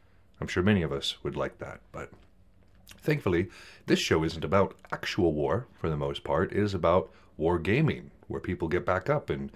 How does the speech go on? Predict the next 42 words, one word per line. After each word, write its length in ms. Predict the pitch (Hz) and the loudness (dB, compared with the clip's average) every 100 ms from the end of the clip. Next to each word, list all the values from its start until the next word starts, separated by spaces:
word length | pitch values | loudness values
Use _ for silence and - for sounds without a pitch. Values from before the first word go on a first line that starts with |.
| - - - | -18 -20 -10
you 80 | |
and 100 | 73 | -8
your 80 | 69 | -6
friends 340 | - 87 85 82 | -2 0 0 0
go 120 | 82 | 2
out 140 | 90 | 2
and 80 | - | 2
have 120 | 95 | 0
a 60 | 95 | 0
pint 300 | 107 117 127 | 0 0 0
afterwards. 560 | 71 - 65 60 - - - - - | -2 -4 -8 -8 -14 -20 -20 -20 -8
So, 320 | - 80 - - - | 0 0 0 -10 -6
let's 380 | 101 - - - - - - - - | 0 0 0 -8 -14 -20 -20 -12 0
talk 220 | 80 82 | 0 2
about 320 | 85 82 73 | 0 0 2
war 220 | 95 95 | 2 4
gaming. 500 | 90 107 127 69 62 - - - - _ - _ | 2 0 0 -6 -10 -20 -20 -20 -20 _ -20 _
Uh, 100 | - | 0
because 300 | 92 110 120 | 2 4 4
this 140 | 127 127 | 4 2
intro 260 | 156 151 | 2 4
is 100 | 123 | 4
relatively 460 | 127 120 120 120 120 | 6 4 4 4 4
short. 320 | - 156 113 - - - | 4 0 0 -10 -20 -8
I 80 | 104 | 0
don't 80 | |
have 140 | 101 101 | 2 6
a, 540 | 95 92 87 - 87 | 6 6 4 2 0
a 40 | 80 | 0
super 360 | - 160 110 | 0 2 4
amount 300 | 85 80 95 | 2 2 0
of 100 | 85 | 0
hyper-analysis 840 | 90 87 80 78 73 73 - 73 | -2 -2 -4 -2 -4 -4 -6 -8
to 100 | - | -8
do. 300 | 69 71 110 | -6 -4 -4
I've 160 | 87 - | -6 -6
been 200 | 73 69 - - - - - | -8 -10 -12 -20 -20 -20 0
playing 320 | 110 104 92 | 4 6 6
Warhammer 580 | 92 104 98 101 95 92 | 6 6 6 6 4 4
games. 460 | 92 98 117 131 82 | 2 2 2 0 0
Uh, 320 | 73 69 71 | 0 0 -4
the, 140 | 76 | -6